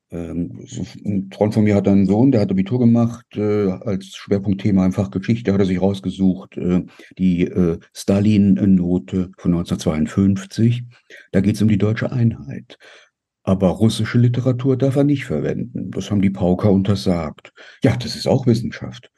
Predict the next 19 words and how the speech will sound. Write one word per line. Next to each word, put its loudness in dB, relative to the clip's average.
Und 2
so 4
wird 2
schon, 4
werden 4
bestimmte -2
Teile -2
des -4
Meinungsspektrums -2
ausgeblendet. -12
Das 0
geht 2
an 6
Universitäten 2
weiter. -2
An -10
der -8
Universität -4
Kiel, 0